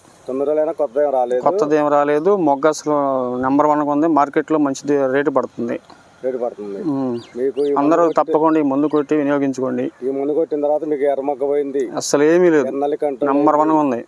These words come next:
Speaker 1: ప్లస్ పువ్వు బాగా వచ్చింది.
Speaker 2: పువ్వు సైజు వచ్చింది, నెంబర్ వన్గా ఉంది. ఇదిగోండి
Speaker 1: నెంబర్
Speaker 2: పూలు.
Speaker 1: వన్గా ఉంది. మార్కెట్ రేటు ఎక్కువ పడుతుందా?
Speaker 2: మార్కెట్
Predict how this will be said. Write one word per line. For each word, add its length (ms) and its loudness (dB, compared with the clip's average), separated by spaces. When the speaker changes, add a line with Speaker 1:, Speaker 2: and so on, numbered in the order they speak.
Speaker 1:
ప్లస్ 260 -4
పువ్వు 160 -2
బాగా 180 0
వచ్చింది. 240 -10
Speaker 2:
పువ్వు 220 2
సైజు 280 4
వచ్చింది, 300 0
నెంబర్ 280 0
వన్గా 220 -2
ఉంది. 160 -4
ఇదిగోండి 260 0
Speaker 1:
నెంబర్ 160 -2
Speaker 2:
పూలు. 120 2
Speaker 1:
వన్గా 140 -2
ఉంది. 180 -10
మార్కెట్ 360 -2
రేటు 180 -2
ఎక్కువ 180 -4
పడుతుందా? 340 -4
Speaker 2:
మార్కెట్ 340 2